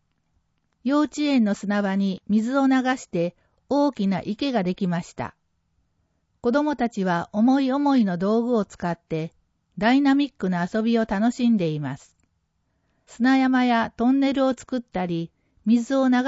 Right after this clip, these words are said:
すことを楽しんだり、砂場は子供たちの想像力がいっぱいの遊び場です。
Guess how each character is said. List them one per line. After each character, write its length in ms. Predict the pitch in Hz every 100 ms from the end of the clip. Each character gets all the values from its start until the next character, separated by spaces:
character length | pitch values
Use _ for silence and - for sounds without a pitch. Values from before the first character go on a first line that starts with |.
| 285
す 100 | -
こ 140 | 208
と 160 | 208 196
を 80 |
楽 280 | 180 202 233
し 180 | - 220
ん 100 | 196
だ 100 | 160
り、 200 | 151 151 - _ _ _ _ _
砂 340 | - 220 226
場 140 | 220 214
は 240 | 208 202 -
子 140 | 208
供 220 | 262 269
た 120 | 254
ち 120 | 208 180
の 120 | 175
想 280 | - 254 254
像 200 | 254 240
力 260 | 190 165
が 100 | 160
い 80 | 165
っ 40 | - -
ぱ 140 | 247
い 120 | 247
の 180 | 240 240
遊 160 | - 214
び 160 | 208 202
場 140 | 190
で 140 | 180
す。 260 | 185 - _